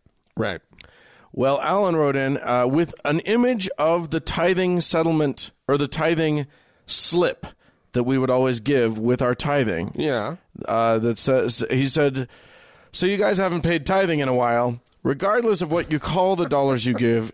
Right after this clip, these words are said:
Speaker 2: it all goes into the same accounts. See the attached fine print." And, uh, when I do see the attached fine print.
Speaker 1: So he actually emailed us a, a copy
Speaker 2: Yeah.
Speaker 1: of a tithing slip, right?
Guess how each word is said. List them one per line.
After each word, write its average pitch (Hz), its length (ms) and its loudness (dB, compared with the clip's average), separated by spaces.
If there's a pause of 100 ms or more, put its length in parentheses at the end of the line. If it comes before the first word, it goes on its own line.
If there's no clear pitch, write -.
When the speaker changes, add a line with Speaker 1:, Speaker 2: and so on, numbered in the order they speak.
Speaker 2:
it 131 140 0
all 175 280 0
goes 147 260 0
into 143 180 0
the 131 80 0
same 131 300 0
accounts. 98 600 -4
See - 260 -4
the 120 140 -2
attached 113 420 -4
fine 95 300 -6
print." - 420 -10 (720)
And, 107 280 -2
uh, 101 240 -2
when 107 200 -2
I 101 120 -2
do 127 240 -4
see 104 220 -4
the 73 140 -6
attached 69 400 -6
fine 76 260 -6
print. 71 360 -10 (600)
Speaker 1:
So 147 140 -4
he 160 140 0
actually 156 440 -2 (240)
emailed 135 340 0
us 104 220 -2
a, 98 140 -8 (180)
a - 60 -14
copy - 600 -6 (260)
Speaker 2:
Yeah. 135 220 0 (140)
Speaker 1:
of 117 200 0
a 117 60 -2
tithing 104 840 -4
slip, - 480 -4 (240)
right? 98 280 -8